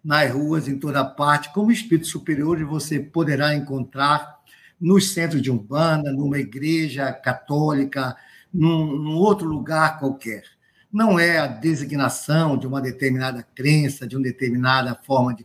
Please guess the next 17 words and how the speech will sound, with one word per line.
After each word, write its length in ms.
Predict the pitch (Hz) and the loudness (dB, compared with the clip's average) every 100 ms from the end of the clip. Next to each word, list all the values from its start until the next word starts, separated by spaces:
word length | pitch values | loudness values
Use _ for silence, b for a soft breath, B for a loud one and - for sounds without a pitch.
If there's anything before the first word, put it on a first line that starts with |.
| _ | _
crer 280 | 135 147 131 | 2 4 4
em 100 | 117 | -2
Deus, 500 | 101 156 156 - - b b b b | -2 0 0 -4 -12 b b b b
que 120 | - 165 | -2 0
vai 300 | 139 156 135 | 2 2 2
dizer, 680 | 135 110 131 143 139 - b b _ | -4 -4 -2 -2 -2 -8 b b _
é, 360 | 151 139 139 127 | 0 2 4 2
se 260 | - 143 - | -2 -2 2
tem 140 | 139 | 0
espírito 340 | 135 139 139 | 0 -4 -4
inferior 760 | 120 131 120 135 139 127 - _ _ | -4 -4 -4 -4 -4 -4 -10 _ _
ou 140 | 147 135 | 2 2
superior. 540 | 123 - 123 117 104 | 2 -4 -2 -2 -4
O 60 | - | -8
que 120 | 139 | -2
vai 160 | 139 151 | 0 2
dizer 560 | 165 127 156 170 165 | 0 -2 -2 -4 -8